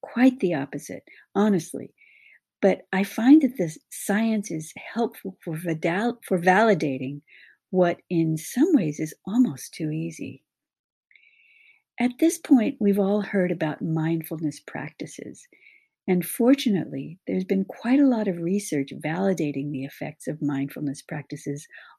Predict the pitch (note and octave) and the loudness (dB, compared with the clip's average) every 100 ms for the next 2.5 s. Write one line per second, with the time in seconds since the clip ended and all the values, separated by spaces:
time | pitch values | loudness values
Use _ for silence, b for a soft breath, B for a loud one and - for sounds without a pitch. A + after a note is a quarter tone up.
0 | - D#3+ D#3 F#3+ - G3+ F3+ E3 E3 G#3+ | -4 0 2 0 0 0 0 0 -2 -4
1 | b b b b - F3+ F3 F#3 D#3 D#3 | b b b b -6 -4 -2 0 0 2
2 | G3 G#3+ F3+ - | 2 2 0 -4